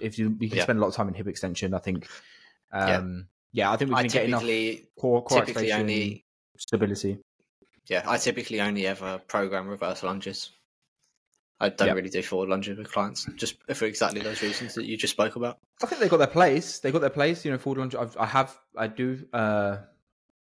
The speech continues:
Speaker 1: sometimes progr-, uh, program forward lunge, but I just love a reverse lunge. I just think
Speaker 2: Yeah.
Speaker 1: they're just an awesome exercise.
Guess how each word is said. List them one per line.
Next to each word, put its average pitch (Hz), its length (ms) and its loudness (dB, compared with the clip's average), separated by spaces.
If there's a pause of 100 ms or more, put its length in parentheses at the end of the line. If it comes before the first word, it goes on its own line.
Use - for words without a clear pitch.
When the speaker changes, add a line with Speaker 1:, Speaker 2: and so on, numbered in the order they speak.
(360)
Speaker 1:
sometimes 113 360 0 (220)
progr-, 101 420 -2
uh, 101 300 4
program 98 400 0 (140)
forward 104 200 0
lunge, 98 140 -2
but 98 80 4
I - 40 4
just - 140 -4
love 90 160 2
a 90 40 2
reverse 87 280 0
lunge. 90 280 -4
I 92 40 -2
just 92 160 -4
think 92 160 -2
Speaker 2:
Yeah. 90 120 4
Speaker 1:
they're 90 340 4 (240)
just - 160 -4
an 85 80 0
awesome 80 340 0
exercise. - 440 -4